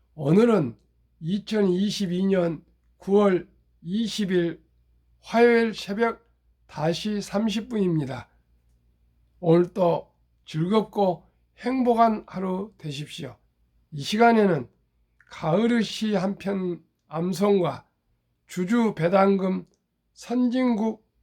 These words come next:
식으로와 금융혁명 탈출에 대하여 말씀드리겠습니다. 김현승님의 가을의 기도,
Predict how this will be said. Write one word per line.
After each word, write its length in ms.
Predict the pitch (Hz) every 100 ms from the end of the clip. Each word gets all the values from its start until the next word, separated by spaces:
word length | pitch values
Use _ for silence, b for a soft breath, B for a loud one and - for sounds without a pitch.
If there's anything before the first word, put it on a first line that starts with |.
| _ _
식으로와 1080 | - - 220 233 202 180 165 - 165 147 113 _ _ _ _ _ _ _ _
금융혁명 680 | 185 202 214 208 202 185
탈출에 480 | 180 - 233 - 233
대하여 480 | 208 185 185 208 208 _ _ _ _ _
말씀드리겠습니다. 1400 | 160 160 175 - 208 208 175 170 165 160 156 139 131 120 _ _ _ _ _ _ _
김현승님의 1160 | - - 175 202 233 240 208 208 196 190 175 175 _ _ _ _
가을의 800 | - - 170 190 226 226 214 202
기도, 400 | 165 165 135 113